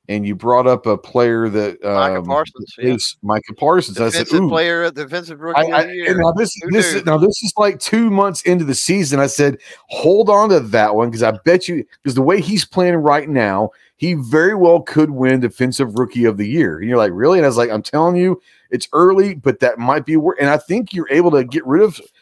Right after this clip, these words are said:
Speaker 1: maybe you had multiple. I think he sold one for quite a bit of money, did you
Speaker 2: Yeah, I
Speaker 1: not?
Speaker 2: got, like, two hundred fifty to three hundred bucks for that card, yeah.
Speaker 1: Yeah.
Speaker 2: Yeah,
Speaker 1: Out of,
Speaker 2: that's
Speaker 1: uh,
Speaker 2: on
Speaker 1: a
Speaker 2: eBay.
Speaker 1: five dollar, you know, or ten dollar, you know, break or whatever, but,
Speaker 2: I don't remember what it
Speaker 1: um,
Speaker 2: was, something
Speaker 1: yeah.
Speaker 2: like that, yeah.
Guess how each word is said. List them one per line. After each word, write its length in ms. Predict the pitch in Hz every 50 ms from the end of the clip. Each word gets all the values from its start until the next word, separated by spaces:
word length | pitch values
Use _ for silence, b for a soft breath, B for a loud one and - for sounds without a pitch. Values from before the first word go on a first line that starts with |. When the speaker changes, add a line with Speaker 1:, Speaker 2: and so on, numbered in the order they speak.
| _ _ _
Speaker 1:
maybe 200 | 151 170 202 214
you 60 | 185
had 120 | 180 165
multiple. 320 | 156 147 170 208 220 165 147
I 40 | 139
think 100 | 202 285
he 60 | 262
sold 280 | - - 160 185 233 220
one 160 | 190 143 127
for 200 | - - 123 117
quite 260 | - - - 156 175
a 40 | 165
bit 140 | 139 170 170
of 80 | 170
money, 240 | 160 156 190 254 240 156
did 80 | 117
you 60 | 196
Speaker 2:
Yeah, 200 | 196 185 180 185
I 20 | 196
Speaker 1:
not? 80 | 151
Speaker 2:
got, 160 | 220 214 180 180
like, 260 | 175 175 165 147 - _
two 140 | - 170 170
hundred 260 | 170 165 156 151 139
fifty 260 | 151 147 143 - 139
to 100 | 131 131
three 200 | 123 - 135 131
hundred 140 | 127 117 107
bucks 260 | 107 117 117 110 -
for 120 | _ - 104
that 140 | 98 87 _
card, 320 | - 104 95 90 90 85 92
yeah. 160 | 104 98 90 _ _ _ _
Speaker 1:
Yeah. 360 | 196 220 285 311 254 135 92 - _ _ _ _
Speaker 2:
Yeah, 140 | 107 101 95
Speaker 1:
Out 140 | 143 165 175
of, 200 | 175 170 151 139
Speaker 2:
that's 40 | 151
Speaker 1:
uh, 140 | 143 147
Speaker 2:
on 60 | 135 135
Speaker 1:
a 20 |
Speaker 2:
eBay. 80 | - -
Speaker 1:
five 280 | 151 156 160 165 151
dollar, 320 | 165 165 165 175 175 170 175
you 120 | 175 180 160
know, 100 | 147 143
or 200 | 143 147 143 139
ten 300 | - - 170 180 175 165
dollar, 440 | 165 160 160 156 160 160 156 156 151
you 120 | 165 156
know, 220 | 147 139 143 147 139
break 400 | 123 123 151 185 214 202 - -
or 80 | 110
whatever, 320 | 104 101 98 95 92 95 95
but, 200 | 87 98 101 -
Speaker 2:
I 80 | - 120
don't 80 | 117
remember 260 | - 113 113 107 110 107
what 60 | 113
it 40 | 123
Speaker 1:
um, 160 | 123 120 117
Speaker 2:
was, 100 | 113 151
something 160 | 180 165 147
Speaker 1:
yeah. 80 | 139 110
Speaker 2:
like 100 | 104 -
that, 180 | 107 107 110 80
yeah. 80 | 117